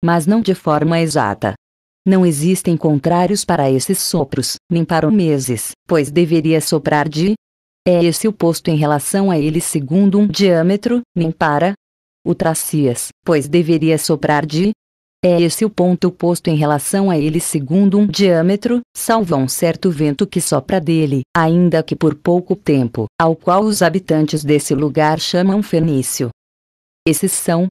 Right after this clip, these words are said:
pois, os sopros mais importantes e distintos, e estão dispostos deste modo.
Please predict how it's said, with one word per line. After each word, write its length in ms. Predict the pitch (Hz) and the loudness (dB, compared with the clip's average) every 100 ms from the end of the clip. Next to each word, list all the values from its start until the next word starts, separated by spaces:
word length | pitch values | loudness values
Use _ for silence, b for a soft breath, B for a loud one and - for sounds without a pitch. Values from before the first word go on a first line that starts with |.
| - - | -6 -2
pois, 420 | 160 165 185 - - | 2 2 0 -6 -4
os 160 | 202 190 | -2 0
sopros 580 | - 220 214 - 156 165 | 0 0 0 0 -2 0
mais 220 | 160 160 | 0 2
importantes 760 | 156 147 143 - 175 170 185 147 | 0 0 -2 0 0 0 0 -2
e 60 | |
distintos, 800 | 135 131 - - 131 127 107 - - _ - | 0 -2 -2 -2 -2 -2 -6 -6 -10 _ -4
e 120 | 175 | 0
estão 360 | 170 - 190 190 | 0 0 0 0
dispostos 680 | 208 - 156 147 147 151 143 | 0 -2 0 0 0 -4 0
deste 360 | 147 143 - | 0 0 -2
modo. 380 | 151 127 110 110 | 0 0 0 -4